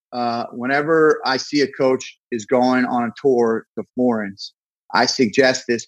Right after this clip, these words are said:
panini place called Il Fratellini. Um,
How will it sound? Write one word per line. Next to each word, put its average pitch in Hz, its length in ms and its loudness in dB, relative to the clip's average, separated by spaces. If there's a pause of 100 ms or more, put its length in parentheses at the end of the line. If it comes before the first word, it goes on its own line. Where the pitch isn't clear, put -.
(120)
panini 127 400 2
place 120 280 0
called 110 360 -4
Il 127 240 0 (380)
Fratellini. 120 720 0 (500)
Um, 107 600 -4